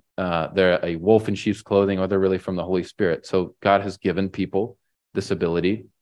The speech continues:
to see right through them effectively. But again, it's not seeing, for, even for them, it's not seeing, uh, "Oh, Joe looked at me because he doesn't like me," you know, or whatever. It's not that. It's being able to tell if someone's,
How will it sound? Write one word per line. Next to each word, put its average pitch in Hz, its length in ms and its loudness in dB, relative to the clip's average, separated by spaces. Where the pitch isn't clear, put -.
to 87 420 -2
see 113 200 -2
right 92 220 4
through 90 180 -4
them 78 260 -8
effectively. - 560 -8
But 98 80 2
again, 107 200 4
it's - 180 0
not 110 380 2
seeing, 98 520 0
for, 110 180 -2
even 123 220 0
for 98 100 -4
them, 101 220 4
it's - 120 -6
not 98 200 0
seeing, 92 380 -2
uh, 101 180 2
"Oh, 104 120 4
Joe 101 240 4
looked 98 260 4
at 98 80 -2
me 87 160 -2
because 85 580 -4
he 85 180 -6
doesn't 82 240 -6
like 82 200 -4
me," 73 220 -12
you 92 80 -4
know, 90 120 0
or 87 100 2
whatever. 80 420 0
It's - 160 -6
not 113 260 2
that. 92 360 2
It's 92 280 0
being 104 220 0
able 98 160 0
to 92 60 0
tell 95 260 4
if 87 60 -4
someone's, 90 560 -4